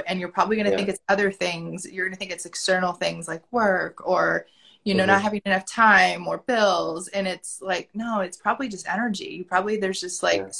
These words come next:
Speaker 1: some, mm, energy that needs to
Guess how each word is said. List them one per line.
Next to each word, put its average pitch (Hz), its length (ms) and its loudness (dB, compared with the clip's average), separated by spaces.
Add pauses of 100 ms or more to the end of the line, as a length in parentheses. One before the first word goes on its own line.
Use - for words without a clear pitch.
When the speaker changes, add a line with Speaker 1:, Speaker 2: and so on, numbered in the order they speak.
(120)
Speaker 1:
some, 170 240 -8 (420)
mm, 196 300 0 (160)
energy 190 400 2
that 175 160 0
needs 185 380 -6
to 180 360 0